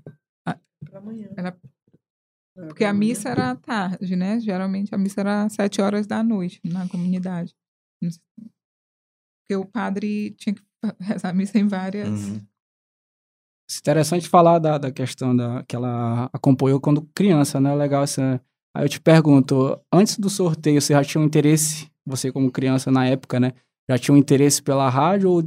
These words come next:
Speaker 4: começou a despertar também pelo sorteio, teve sorteio, aí o interesse despertou ou veio ele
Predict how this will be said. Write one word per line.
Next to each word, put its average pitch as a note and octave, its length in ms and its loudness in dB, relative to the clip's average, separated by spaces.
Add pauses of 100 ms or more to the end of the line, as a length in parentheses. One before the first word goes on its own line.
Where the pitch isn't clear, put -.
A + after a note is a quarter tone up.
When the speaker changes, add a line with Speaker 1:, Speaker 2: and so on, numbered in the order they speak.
(120)
Speaker 4:
começou D3+ 340 2
a C#3+ 40 -2
despertar C#3+ 440 -6
também C#3 320 -2
pelo C3+ 560 -4
sorteio, D#3 500 -2
teve D3 180 0
sorteio, D3+ 480 -2
aí C#3+ 260 -2 (280)
o C#3+ 60 4
interesse C#3 380 6
despertou D#3+ 720 2
ou D3+ 100 8
veio D3+ 340 8
ele D3+ 280 6